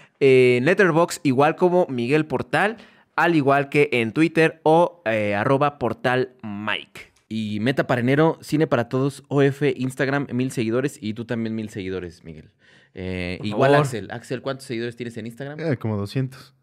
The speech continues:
Speaker 2: Mil seguidores, meta para el mes. Eh, ¿dónde te pueden seguir?
Speaker 3: Eh, en Instagram, Axel Chalico dos y en Twitter, Axel Darío veintiuno.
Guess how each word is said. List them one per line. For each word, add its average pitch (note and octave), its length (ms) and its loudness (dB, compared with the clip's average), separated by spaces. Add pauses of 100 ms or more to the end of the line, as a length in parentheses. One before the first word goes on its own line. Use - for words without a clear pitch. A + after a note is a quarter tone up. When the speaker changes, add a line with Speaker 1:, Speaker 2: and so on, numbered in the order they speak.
Speaker 2:
Mil C3+ 280 0
seguidores, C3 580 0
meta A#2+ 840 0
para G#2 140 -2
el A#2 80 0
mes. G#3 340 -6
Eh, A#2 120 -6
¿dónde C3 200 -10
te - 60 -20
pueden A#2 160 -10
seguir? F#2 240 -16
Speaker 3:
Eh, B2 600 0
en C#3+ 120 -2
Instagram, A3 480 2
Axel F3 720 -2 (260)
Chalico B2+ 400 2
dos F3 380 2
y F3 300 -2
en D#3 80 -2
Twitter, D3 340 -2
Axel C3 240 -4
Darío A2+ 320 -4
veintiuno. G2 460 -10